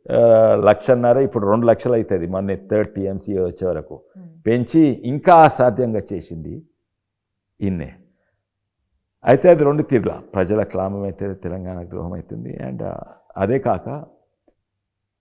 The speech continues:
Speaker 1: ఒక ఇంజనీర్గా, నేను unfortunately, fortunately ఇంజనీర్ను,
Speaker 2: Hmm.
Speaker 1: ఒక ఇంజనీర్ కూడా, ఆ, తీరుగా కూడా ఇన్సల్ట్ అయినా. As a engineer, I felt insulted.
Speaker 2: Hmm. So, యాక్చువల్‌గా నాకు ఇక్కడ ఒక ప్రశ్న అడగబోతుంది
Speaker 1: Hmm.
Speaker 2: సార్.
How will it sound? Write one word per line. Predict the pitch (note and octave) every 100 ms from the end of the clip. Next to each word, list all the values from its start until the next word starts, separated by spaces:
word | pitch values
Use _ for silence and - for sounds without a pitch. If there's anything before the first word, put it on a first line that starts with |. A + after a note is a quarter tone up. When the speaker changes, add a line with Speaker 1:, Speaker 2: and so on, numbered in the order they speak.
| _ _ _ -
Speaker 1:
ఒక | -
ఇంజనీర్గా, | D3+ B2 D3+ D3 F3+ D#3+ B2+ F#2
నేను | A#2 B2
unfortunately, | A#2+ A2+ A2 C3 - A#2+ A2+ A#2
fortunately | G2+ G2 F2+ G2+ E2+
ఇంజనీర్ను, | C3 G#2+ F#2 F2+ D#2 C#2 - _ -
Speaker 2:
Hmm. | - _ _ -
Speaker 1:
ఒక | C3+
ఇంజనీర్ | D3 C3+ E3+ E3+ F#3+ F3+
కూడా, | D#3+ E3 E3+ C#3+ -
ఆ, | A2 - - -
తీరుగా | C#3+ D3 C#3+
కూడా | C#3
ఇన్సల్ట్ | E3 A#2+ A#2+ F2+
అయినా. | F2 D2 - - G2+
As |
a | G2+
engineer, | G#2+ C#3+ D3+ D#3+
I | C#3
felt | - G#2
insulted. | G#2 G2 F2 - - -
Speaker 2:
Hmm. | - _ _ _ _ _ _ - E3+
So, | E3 _ _ _ _ A#3+
యాక్చువల్‌గా | G#3 - D#4+
నాకు | C4+ B3
ఇక్కడ | B3 A3+
ఒక | G#3+ F#3+
ప్రశ్న | G3 C#4
అడగబోతుంది | A#3+ F3+ E3 D#3+
Speaker 1:
Hmm. | - D2+
Speaker 2:
సార్. | D#3